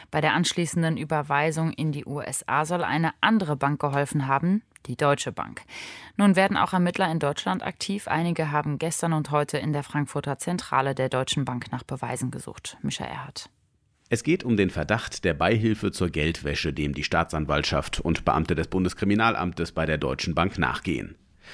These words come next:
Speaker 2: Konkret handelt es sich um eine Geldwäsche-Verdachtsanzeige, die die Bank Anfang des Jahres bereits gemeldet hat.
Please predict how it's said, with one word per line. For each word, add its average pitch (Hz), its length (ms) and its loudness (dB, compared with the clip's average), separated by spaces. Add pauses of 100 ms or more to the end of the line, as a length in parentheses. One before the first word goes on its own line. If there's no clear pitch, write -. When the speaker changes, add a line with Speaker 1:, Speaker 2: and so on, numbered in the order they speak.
(120)
Speaker 2:
Konkret 107 600 2
handelt 101 360 4
es 92 140 -2
sich 87 180 -2
um 78 100 -2
eine 85 200 2
Geldwäsche-Verdachtsanzeige, 78 1700 0 (320)
die 92 80 -2
die 90 100 2
Bank 90 280 4
Anfang 90 340 0
des 90 120 -2
Jahres 110 300 0
bereits 78 320 -2
gemeldet 78 400 0
hat. 82 220 -4